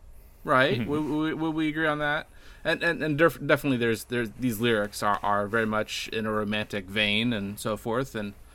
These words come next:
Speaker 1: and, uh, you know, I mean, there's, there's talk about promises and, uh,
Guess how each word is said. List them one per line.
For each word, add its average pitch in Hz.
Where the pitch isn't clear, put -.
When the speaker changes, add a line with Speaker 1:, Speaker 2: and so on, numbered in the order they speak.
Speaker 1:
and, 117
uh, 120
you 151
know, 127
I 117
mean, 135
there's, 135
there's 143
talk 147
about 143
promises 139
and, 104
uh, 101